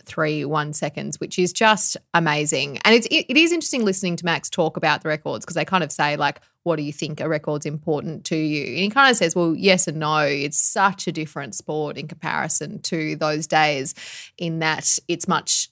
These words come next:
the margin between teams is so much smaller now. They're all so much more competitive." But,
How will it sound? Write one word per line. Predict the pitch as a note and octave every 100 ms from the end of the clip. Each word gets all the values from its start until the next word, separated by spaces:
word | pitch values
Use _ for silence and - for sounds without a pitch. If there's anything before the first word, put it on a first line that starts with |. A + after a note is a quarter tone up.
| F#3
the | F#3
margin | E3 D#3 E3 D#3+
between | D#3 - F3 E3 D#3+
teams | D#3+ D3 D3 D3+ -
is | -
so | D#3
much | D3 -
smaller | - F#3 E3 E3 E3 D#3 D3 -
now. | D#3+ D#3 D#3 D3 D3 A2+ D3
They're | D#3 D#3+
all | E3
so | D#3+
much | - -
more | D#3+ D#3
competitive." | D3+ D3 E3+ F3 E3+ D3+ C3 E3+ - - - _ _
But, | G3 D3+ - G3 -